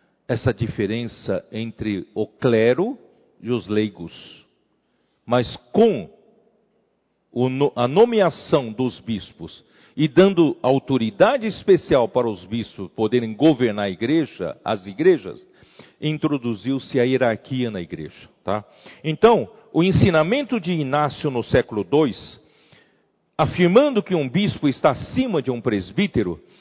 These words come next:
deu início à hierarquia de bispos,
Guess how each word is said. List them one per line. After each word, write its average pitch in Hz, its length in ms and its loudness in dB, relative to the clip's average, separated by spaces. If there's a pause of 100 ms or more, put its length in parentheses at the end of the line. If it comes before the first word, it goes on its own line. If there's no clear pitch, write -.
(120)
deu 185 260 6
início 160 600 -2 (200)
à 120 100 2
hierarquia 135 600 4
de 107 140 -4
bispos, 226 800 -2